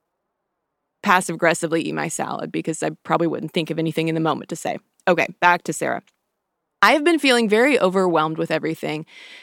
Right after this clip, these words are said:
and the only advice I have is going to a technical group like Women in Comp Sci, S W E, or something like that, so you have peers that are going through the same thing as you.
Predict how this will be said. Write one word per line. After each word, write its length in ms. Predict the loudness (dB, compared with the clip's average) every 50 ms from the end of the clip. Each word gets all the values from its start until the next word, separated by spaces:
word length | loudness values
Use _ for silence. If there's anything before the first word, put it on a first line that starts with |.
| -6 0
and 120 | 2 2
the 120 | 2 2 2
only 380 | 0 0 2 2 2 2 2 2
advice 440 | 2 4 4 4 4 4 2 0 0
I 100 | 0 0
have 480 | 0 0 0 0 2 2 2 0 -2 -4 -10 _ _
is 200 | -2 -2 -2 -2
going 320 | -2 -2 0 0 0 0 -2
to 160 | -2 -2 -2
a 80 | -2 -2
technical 560 | -4 -2 0 0 0 2 0 0 2 2 0
group 480 | 0 0 0 2 2 2 0 -2 _ _ _ _ -18 _ 2
like 180 | 2 2 2
Women 280 | 2 2 2 2 2 0
in 100 | 0 -2
Comp 300 | -2 -2 -2 -2 -2 -4
Sci, 520 | 0 2 4 4 4 4 2 0 -2 -4 -8 _ _ _ _ _ 4
S 300 | 4 4 4 2 -2 0
W 440 | 0 0 2 2 0 0 0 0 -2
E, 320 | -4 -4 -2 -2 -2 -2 0
or 120 | -2 -2
something 420 | -4 -2 0 0 0 0 0 -2 0
like 240 | 0 -2 -2 -4 -6
that, 460 | -10 -2 2 2 4 4 4 2 0
so 140 | -2 -2 0
you 120 | 2 2
have 180 | 2 2 2 _
peers 500 | -8 -8 -4 -2 0 0 2 0 -2 -4 -4
that 120 | -2 0 0
are 80 | 0
going 280 | -2 -2 -2 -2 -2 -2
through 120 | -2 -2
the 60 | -4
same 320 | -2 -2 -4 -4 -4 -6 -6
thing 400 | -8 -8 -6 -6 -4 -4 -4 -4
as 180 | -4 -4 -4
you. 340 | -4 -2 0 2 2 0 0